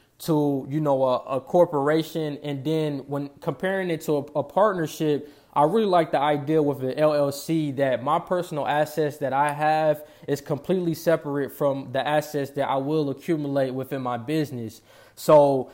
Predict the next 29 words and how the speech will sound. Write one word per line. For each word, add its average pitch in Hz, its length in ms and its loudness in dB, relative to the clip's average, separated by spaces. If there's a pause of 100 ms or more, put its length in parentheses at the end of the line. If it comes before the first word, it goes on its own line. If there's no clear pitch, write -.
(140)
it's 156 160 2
great 160 500 2
that 147 260 2
you 147 120 -2
have 147 600 4
that 139 200 2
split 165 420 -2
between 156 380 -2
the 139 100 -4
two, 180 460 -2 (260)
because 151 720 4
when 139 220 -4
all 180 220 4
of 185 80 -2
those 170 260 4
are 143 80 -2
combined, 151 800 -2 (340)
it 160 140 0
can 160 200 2
lead 156 240 2
to 135 140 -4
much 160 340 -2
more 151 520 0
taxes 156 560 -2
that 147 180 -6
you 151 60 -4
have 151 260 0
to 147 80 -6
pay, 156 480 -2